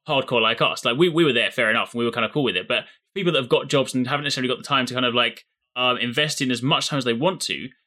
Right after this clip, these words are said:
they might have only just hit that Gear Score cap, and then suddenly the update comes out, like, "Oh, I've lost all my work, I've got to do it all over again." And then because the content was so rapid with Division, it was like there was so much stuff coming out, and the Gear Score changes kept happening so frequently,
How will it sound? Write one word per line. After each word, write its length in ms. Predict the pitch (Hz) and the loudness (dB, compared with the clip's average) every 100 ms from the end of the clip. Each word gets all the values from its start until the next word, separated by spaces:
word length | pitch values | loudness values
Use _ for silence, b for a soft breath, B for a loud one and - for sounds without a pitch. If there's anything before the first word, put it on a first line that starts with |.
| _ 143 | _ -6
they 100 | 147 | 0
might 160 | 160 | 2
have 120 | 135 | 2
only 200 | 147 139 | 4 4
just 400 | 113 160 170 170 | 2 0 0 0
hit 140 | - 147 | -4 0
that 140 | 120 | 0
Gear 160 | 120 151 | 2 0
Score 180 | 143 120 | 2 -2
cap, 200 | 107 - | -4 -6
and 80 | 113 | -2
then 60 | |
suddenly 220 | 120 175 143 | 2 2 2
the 60 | |
update 220 | - 120 113 | 0 -2 -2
comes 220 | 117 107 | -2 0
out, 160 | 107 | 0
like, 160 | 113 127 | 0 2
"Oh, 220 | 185 107 - | 2 2 0
I've 140 | 131 | 0
lost 180 | 156 151 | 0 2
all 80 | 135 | 0
my 80 | |
work, 180 | 131 131 | 2 0
I've 60 | 123 | 2
got 80 | 131 | 0
to 60 | |
do 140 | 120 120 | 2 2
it 40 | |
all 120 | 120 | 2
over 180 | 113 107 | 2 0
again." 360 | 110 131 90 - _ _ _ - | 0 0 -2 -8 _ _ _ -6
And 160 | 131 | -2
then 140 | 139 131 | 0 0
because 360 | 135 - 196 | -2 2 0
the 80 | 185 | 0
content 340 | 160 165 143 - | -2 -2 -2 -4
was 140 | - | -4
so 160 | - 143 | 0 2
rapid 460 | 123 139 131 104 - _ - | 2 0 -2 -8 -10 _ -12
with 120 | 110 | -6
Division, 360 | 117 131 92 92 | -2 -2 -2 -4
it 80 | |
was 140 | 113 131 | -2 0
like 300 | 120 113 - _ _ | 0 -2 -10 _ _
there 60 | 123 | -6
was 120 | 123 | 0
so 100 | 165 | 2
much 120 | 147 | 2
stuff 160 | 143 - | 0 -2
coming 220 | 131 131 | 0 0
out, 240 | 123 90 - | 0 -2 -2
and 80 | 117 | -2
the 60 | |
Gear 140 | 120 143 | 0 0
Score 180 | - 127 | 0 -2
changes 320 | 127 117 - | -2 -4 -4
kept 160 | - | -6
happening 200 | 120 123 120 | -6 -4 -2
so 120 | 117 | -2
frequently, 600 | - 180 - - 101 | 0 0 -2 -6 -6